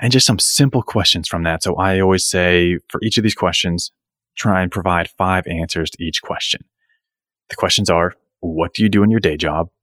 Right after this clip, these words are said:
What positions have you held? What specific training have you completed?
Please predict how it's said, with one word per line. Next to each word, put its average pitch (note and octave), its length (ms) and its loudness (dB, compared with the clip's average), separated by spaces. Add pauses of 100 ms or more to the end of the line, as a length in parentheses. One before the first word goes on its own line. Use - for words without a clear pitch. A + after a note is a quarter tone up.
(600)
What - 280 -2
positions - 480 0
have E2+ 140 -4
you E2 100 -4
held? D#2 380 -6 (640)
What F#2+ 160 -2
specific - 480 -4
training F#2+ 480 2
have F#2 160 -4
you G2+ 100 -2
completed? A2 500 0